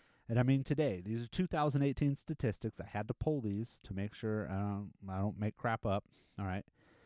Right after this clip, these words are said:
Uh, so today, eight percent of the volunteer firefighters, okay, are female. And only four percent of the career f-,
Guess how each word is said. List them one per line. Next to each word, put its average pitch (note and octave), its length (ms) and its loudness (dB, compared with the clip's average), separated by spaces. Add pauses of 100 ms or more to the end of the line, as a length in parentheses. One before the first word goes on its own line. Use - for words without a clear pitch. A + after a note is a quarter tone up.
(440)
Uh, A2 300 0 (280)
so A2 380 -2
today, G#2+ 480 -2 (180)
eight E3 320 6 (160)
percent F3 600 0 (360)
of A2 120 4
the A2 60 4
volunteer C#3 480 4
firefighters, G#2 920 0 (640)
okay, D3+ 320 0 (240)
are G#2 180 -2 (280)
female. G2 580 0 (1000)
And G#2+ 120 2
only G#2+ 240 4
four G3 400 0
percent G#2+ 560 -4 (120)
of G2+ 120 -4
the G#2 60 -4
career A2 440 0
f-, - 140 -8